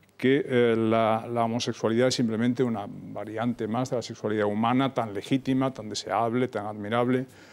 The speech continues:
eh, como, como la, la heterosexualidad, ¿no? Y la tercera fase, una vez conseguido la anterior, era la fase de represión de la disidencia.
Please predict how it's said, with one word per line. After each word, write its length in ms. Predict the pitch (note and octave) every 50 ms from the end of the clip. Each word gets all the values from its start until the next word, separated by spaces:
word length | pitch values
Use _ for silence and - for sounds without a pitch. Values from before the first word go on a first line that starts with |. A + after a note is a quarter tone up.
| - - - _
eh, 580 | - - B2 A#2 A#2 A#2+ B2 B2 B2 A#2 A2+ A2 A2+ -
como, 400 | - C3 A#2+ A2+ A#2 A#2 A#2 - - -
como 360 | - - B2 A#2 A#2 A#2 A#2 A2
la, 360 | G#2+ G#2+ G#2 G#2 G#2 G#2+ G2+
la 220 | A2 A2+ A2 G#2 G#2
heterosexualidad, 760 | - G#2+ G#2+ G#2 - - - - - G#2+ G2+ G2+ G2+ G2 G2
¿no? 140 | A#2 C#3+ - - - - - - - - - _ -
Y 100 | - D3+
la 140 | D3+ C#3+
tercera 440 | C3+ - B2 - - F3+ G3 A3+ G3
fase, 420 | - - D3+ B2 - - C#3+ F#3+ G3+ - - - - _ _ _ _ _ _ _ _ _ _ _ _ _ -
una 260 | - A3+ D3 C3 C3
vez 140 | B2 A2+ -
conseguido 440 | - B2+ A2+ - A#2+ A2 A2+ A2 G#2+
la 60 | A2+
anterior, 400 | A2+ A#2 - B2+ A#2 B2 C#3 - - _ _ _ - - - - _ _ _ _ _
era 180 | - A#2 A2 B2
la 120 | B2 B2
fase 240 | - C3 B2+ - D#3+
de 160 | D3+ D3+ D3
represión 580 | C3 A#2+ B2+ B2 A2+ - A2+ A2 - C#3 C3+ D3+
de 60 | D#3+
la 80 | D#3 C#3+
disidencia. 760 | B2 A2+ - - A2 B2+ C#3+ D3 C3 - - - - -